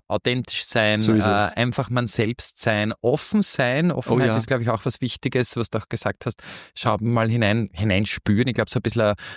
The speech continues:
Speaker 1: äh, Feingefühl, ein Fingerspitzengefühl
Speaker 2: Oh ja.
Speaker 1: braucht's da dann
Speaker 2: Oh
Speaker 1: auch,
Speaker 2: ja,
Speaker 1: gell?
Speaker 2: auf jeden Fall.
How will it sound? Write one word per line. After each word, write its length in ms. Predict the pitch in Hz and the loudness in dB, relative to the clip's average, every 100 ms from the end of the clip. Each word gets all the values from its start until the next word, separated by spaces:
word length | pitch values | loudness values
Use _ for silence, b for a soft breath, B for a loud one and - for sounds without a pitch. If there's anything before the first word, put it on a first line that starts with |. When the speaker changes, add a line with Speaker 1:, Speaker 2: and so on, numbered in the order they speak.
| B | B
Speaker 1:
äh, 640 | 104 98 101 95 107 110 101 _ _ _ - | 0 0 0 0 -2 -4 -6 _ _ _ -4
Feingefühl, 800 | 98 110 139 135 - 113 110 | 0 0 0 -2 2 2 4
ein 60 | 104 | 2
Fingerspitzengefühl 840 | - 139 - 107 - 117 98 101 110 | 0 -4 -2 -4 0 2 4 4 2
Speaker 2:
Oh 20 | |
ja. 60 | - | 2
Speaker 1:
braucht's 380 | 101 87 - | -2 -2 -4
da 120 | - 92 | -2 0
dann 160 | 95 | 0
Speaker 2:
Oh 40 | 107 | 2
Speaker 1:
auch, 40 | 113 | 2
Speaker 2:
ja, 140 | 110 | 4
Speaker 1:
gell? 80 | 98 | 2
Speaker 2:
auf 60 | 92 | 2
jeden 180 | 104 95 | 0 0
Fall. 260 | - 95 | -2 -2